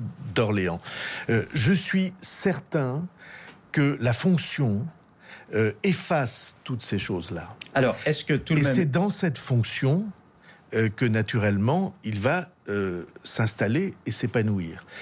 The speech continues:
Speaker 1: Et donc, moi, je ne regarde plus, euh, à partir du moment où l'élection présidentielle intervient, on n'est plus dans la politique politicienne. On est dans quelque chose d'autre qui touche à l'histoire.
Speaker 2: Alors,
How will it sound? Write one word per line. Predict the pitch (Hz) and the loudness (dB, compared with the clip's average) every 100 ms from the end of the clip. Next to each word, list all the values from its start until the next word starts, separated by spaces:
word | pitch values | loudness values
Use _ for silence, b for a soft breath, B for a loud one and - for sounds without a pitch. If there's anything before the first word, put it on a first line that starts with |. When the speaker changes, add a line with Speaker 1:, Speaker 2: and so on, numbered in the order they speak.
| B B | B B
Speaker 1:
Et | 120 | 2
donc, | 117 160 - - _ - | 4 4 2 -8 _ -16
moi, | 80 85 135 156 | -12 -2 2 4
je | 175 156 | 4 2
ne | 143 | 2
regarde | 107 156 180 175 147 127 110 - | 2 2 2 0 0 -2 -2 -4
plus, | 143 143 95 B B B - | -2 0 -2 B B B 0
euh, | 98 90 | 2 2
à | - | 2
partir | 110 143 135 190 | 0 -2 0 2
du | 160 | 4
moment | 147 165 | 4 4
où | 156 | 4
l'élection | 123 117 110 143 | 2 2 2 0
présidentielle | 120 113 110 113 - 131 | 2 2 2 0 2 2
intervient, | 110 101 101 95 113 | 2 2 0 2 2
on | 117 | 4
n'est | 117 117 | 4 4
plus | - 185 | 0 0
dans | 165 156 | 2 2
la | 131 | 2
politique | 131 110 101 104 | 2 0 -2 -2
politicienne. | 107 95 90 98 - 95 85 B B B | 0 -2 -2 -2 0 -2 -2 B B B
On | 117 | 4
est | 160 | 4
dans | 147 | 4
quelque | 120 123 101 | 2 0 0
chose | 101 - 90 82 | -2 -2 -4 0
d'autre | 107 156 - - 113 | 2 2 2 -6 -8
qui | - 104 | -8 -6
touche | - 160 - - 107 | -2 0 0 -2 0
à | |
l'histoire. | 107 101 - 82 - - | 0 0 -2 -2 -2 0
Speaker 2:
Alors, | 120 104 | 2 2